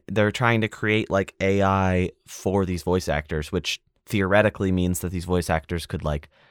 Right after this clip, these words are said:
sell their likenesses to more games or whatever and, like, make, you know, make more money as an individual, which could be cool for some smaller voice actors, but let's be realistic. It will probably lead to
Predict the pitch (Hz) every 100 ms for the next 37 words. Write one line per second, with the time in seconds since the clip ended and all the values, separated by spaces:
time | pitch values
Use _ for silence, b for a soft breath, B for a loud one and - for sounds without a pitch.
0 | b b - 92 87 80 80 80 82 85
1 | 80 85 76 - 85 80 76 120 127 123
2 | 131 127 120 117 120 113 85 107 - 95
3 | 85 - - - - - - - _ _
4 | 90 82 - - - 92 - 85 80 82
5 | 78 67 80 80 82 80 104 107 101 98
6 | 90 _ _ _ _ _ - 92 - 123
7 | 107 98 - 98 - - 92 85 117 117
8 | 104 101 104 95 101 - - 110 - 104
9 | 95 82 80 - 82 78 - _ _ _
10 | _ _ _ _ _ _ _ _ _ _
11 | 98 - 92 - 117 117 107 98 95 90
12 | - 90 82 80